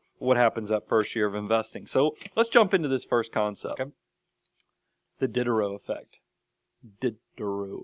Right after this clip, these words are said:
Speaker 1: effect. D I D E R O T. Bring that one up at your next, you know, company event. Uh, and, i-, or if you're in high school, guys, and you're listening to this, maybe your parents talk to you, pull that one out at the, the dinner table. Your parents,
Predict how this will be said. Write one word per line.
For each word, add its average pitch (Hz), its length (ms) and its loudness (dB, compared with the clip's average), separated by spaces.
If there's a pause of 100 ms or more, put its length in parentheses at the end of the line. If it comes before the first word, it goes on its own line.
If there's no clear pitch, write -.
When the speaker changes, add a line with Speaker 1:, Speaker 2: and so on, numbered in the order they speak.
Speaker 1:
effect. - 480 -16 (300)
D 127 300 -2
I 113 180 0
D 110 460 -6
E 131 320 -12
R 113 360 -6
O 107 260 -8
T. 98 320 -12 (380)
Bring 151 200 4
that 127 160 6
one 113 140 0
up 110 200 0
at 104 160 -2
your 101 100 -2
next, - 460 -4 (560)
you 104 100 -10
know, 90 160 -16 (380)
company 117 340 2
event. 101 360 -2 (680)
Uh, 117 80 -4
and, 110 340 -8
i-, 139 260 -6
or 135 100 4
if 131 80 0
you're 147 100 4
in 127 80 4
high 117 180 4
school, 143 220 0
guys, 143 400 2
and 110 120 -4
you're 110 120 -2
listening 120 320 0
to 117 60 0
this, 127 160 -2
maybe 110 180 -2
your 107 80 -2
parents 107 500 0
talk 113 240 -2
to 120 100 -4
you, 120 60 -8 (640)
pull 151 160 2
that 117 140 6
one 107 120 -2
out 104 140 2
at 104 120 0
the, 98 200 -2
the 107 120 -6
dinner 107 240 -4
table. 85 340 -10 (140)
Your 113 100 -6
parents, 127 520 2